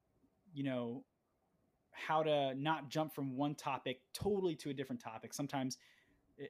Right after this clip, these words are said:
it's helpful to, you know, transition, find a way to transition to a new topic. So, um, I would say to any,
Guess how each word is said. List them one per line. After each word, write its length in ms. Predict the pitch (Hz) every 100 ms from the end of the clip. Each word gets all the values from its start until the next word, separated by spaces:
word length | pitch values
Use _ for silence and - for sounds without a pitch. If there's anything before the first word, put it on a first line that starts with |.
| 143
it's 180 | 143
helpful 320 | - 139 - 131
to, 80 |
you 160 | 127 131
know, 240 | 117 110 135
transition, 640 | - 151 139 139 139 117 117
find 200 | 135 135
a 20 |
way 140 | 127
to 40 | 123
transition 540 | - 123 123 131 131
to 120 | 123 117
a 40 |
new 160 | 110 110
topic. 400 | - 107 - 117
So, 280 | - 120 107 - _ _ _ _ 127
um, 320 | 120 110 120 - -
I 100 | 160
would 160 | 180
say 280 | - 170 160
to 120 | -
any, 340 | 180 208 202